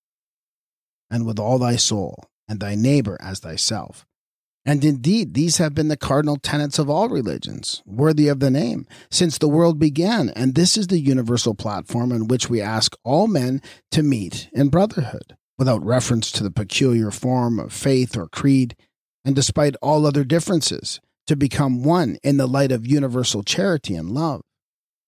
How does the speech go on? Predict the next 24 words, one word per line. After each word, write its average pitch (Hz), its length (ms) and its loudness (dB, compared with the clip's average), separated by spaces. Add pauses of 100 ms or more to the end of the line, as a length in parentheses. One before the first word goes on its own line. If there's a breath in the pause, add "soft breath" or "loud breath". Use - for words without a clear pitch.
(160)
In 156 100 4
its 135 280 0
esoteric 160 600 0
aspect, 110 680 -8
the 143 180 2
essence 156 440 0
of 117 140 -4
true 202 220 -2
theosophy 104 800 -6 (500)
is 143 140 0
the 160 100 4
development 139 600 2
of 120 80 0
the 120 100 0
supersensuous 127 880 0
faculties, - 840 -6
or, 117 340 -2
in 135 140 4
other 156 160 2
words, 113 420 -6 (140)
soul 143 420 2
culture 107 720 -8
or 92 280 -14
psychism. 117 680 -2